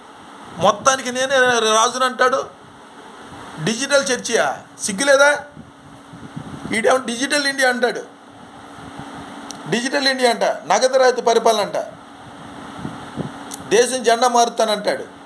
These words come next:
మను, మన, మను ధర్మశాస్త్రం తీసుకొచ్చి పెడతానంటాడు. సుప్రీంకోర్టు లేదు,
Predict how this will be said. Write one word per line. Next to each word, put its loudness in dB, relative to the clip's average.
మను, 2
మన, 2
మను 2
ధర్మశాస్త్రం 2
తీసుకొచ్చి -2
పెడతానంటాడు. 0
సుప్రీంకోర్టు 0
లేదు, 2